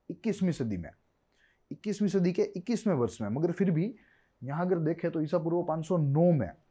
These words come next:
ईसा पूर्व पाँच सौ नौ यानी कि आज से पच्चीस सौ, छब्बीस सौ वर्ष के पूर्व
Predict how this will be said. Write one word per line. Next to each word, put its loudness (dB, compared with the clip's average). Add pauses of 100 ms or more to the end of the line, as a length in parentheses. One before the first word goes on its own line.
(1040)
ईसा -4
पूर्व 2
पाँच -2
सौ -2
नौ 0
यानी 0
कि -6
आज -6
से -6 (420)
पच्चीस -8
सौ, -2
छब्बीस -4
सौ 2
वर्ष -2
के -4
पूर्व -2